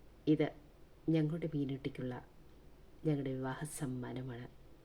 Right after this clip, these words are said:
രണ്ടുപേരും ഒരുമിച്ച് അതവിടെ കയ്യിൽ വെച്ച് കൊടുത്തു. മീനൂട്ടിയുടെ കണ്ണ് നിറഞ്ഞു വന്നു. വീണ അലിവോടെ അവളെ നെഞ്ചോട് ചേർത്തു. ആ ചെക്ക് അവൾ വീട്ടിലെത്തി, വീട്ടിൽ നിന്നും ഇറങ്ങിയപ്പോൾ അനന്തിനെ ഏൽപ്പിച്ചു.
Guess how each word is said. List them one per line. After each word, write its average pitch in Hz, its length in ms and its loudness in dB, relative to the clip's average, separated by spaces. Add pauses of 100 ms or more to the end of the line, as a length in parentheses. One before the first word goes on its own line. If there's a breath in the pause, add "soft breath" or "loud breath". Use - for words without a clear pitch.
രണ്ടുപേരും 135 560 4
ഒരുമിച്ച് 131 440 -4 (440)
അതവിടെ 135 420 -2
കയ്യിൽ 131 200 0
വെച്ച് 127 240 -6
കൊടുത്തു. 123 400 -4 (340)
മീനൂട്ടിയുടെ 147 520 4 (100)
കണ്ണ് 131 580 -4
നിറഞ്ഞു 135 380 0
വന്നു. 127 280 -8 (720 loud breath)
വീണ 165 220 10
അലിവോടെ 170 560 4 (160)
അവളെ 135 180 2
നെഞ്ചോട് 131 460 2
ചേർത്തു. 123 420 -4 (180)
ആ 131 60 -2
ചെക്ക് 131 480 -4 (220)
അവൾ 139 180 0
വീട്ടിലെത്തി, 143 760 2 (100)
വീട്ടിൽ 151 300 6
നിന്നും 135 340 2 (140)
ഇറങ്ങിയപ്പോൾ 139 600 0 (200)
അനന്തിനെ 131 360 -4
ഏൽപ്പിച്ചു. 131 440 -4